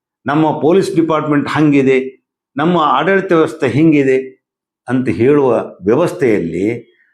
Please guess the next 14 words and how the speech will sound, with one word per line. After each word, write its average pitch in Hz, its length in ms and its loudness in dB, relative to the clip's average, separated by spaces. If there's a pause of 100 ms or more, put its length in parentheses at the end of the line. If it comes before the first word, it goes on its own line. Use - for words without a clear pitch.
(120)
ಸರ್ಕಾರ 214 420 -4
ಹೇಳ್ತಾ 185 380 0
ಇದೆ, 92 520 -6 (380)
ಆಡಳಿತಾರೂಢ 180 540 0
ಸರ್ಕಾರ 160 480 -2
ಹೇಳ್ತಾ 160 320 -2
ಇದೆ. 113 180 0
ಆದ್ರೆ 165 380 -2
ಎಲ್ಲಿದೆ 254 440 2
ಅದು? 135 560 -2 (1500)
ನ್ಯಾಯ 220 400 0
ಎಲ್ಲಿದೆ 214 380 0
ಅನ್ನೋ 196 220 2
ಪ್ರಶ್ನೆ 202 640 -2